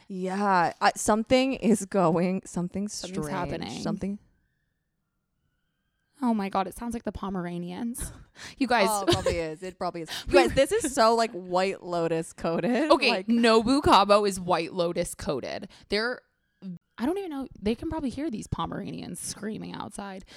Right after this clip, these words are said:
Speaker 2: Really interesting crowd at Nobu Kabo.
Speaker 1: Mm.
Speaker 2: Like, a lot of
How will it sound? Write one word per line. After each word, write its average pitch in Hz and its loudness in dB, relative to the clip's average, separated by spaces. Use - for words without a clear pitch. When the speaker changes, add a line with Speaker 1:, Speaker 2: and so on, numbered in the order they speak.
Speaker 2:
Really 220 0
interesting 214 -4
crowd 139 2
at - -4
Nobu 170 -6
Kabo. - -4
Speaker 1:
Mm. 170 -8
Speaker 2:
Like, 170 -4
a - -14
lot 185 2
of 190 -2